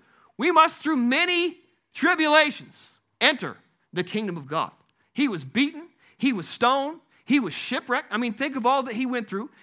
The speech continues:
You feel like you're getting persecuted when you got a flat tire or there's just that little bit of snow, so you don't feel like you can make it to church. Come on, somebody. I know how people think.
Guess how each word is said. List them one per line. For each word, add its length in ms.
You 160
feel 200
like 180
you're 80
getting 200
persecuted 680
when 160
you 100
got 140
a 40
flat 380
tire 420
or 200
there's 200
just 240
that 140
little 280
bit 160
of 60
snow, 680
so 140
you 100
don't 140
feel 140
like 120
you 100
can 120
make 200
it 80
to 60
church. 340
Come 120
on, 80
somebody. 300
I 220
know 120
how 140
people 280
think. 540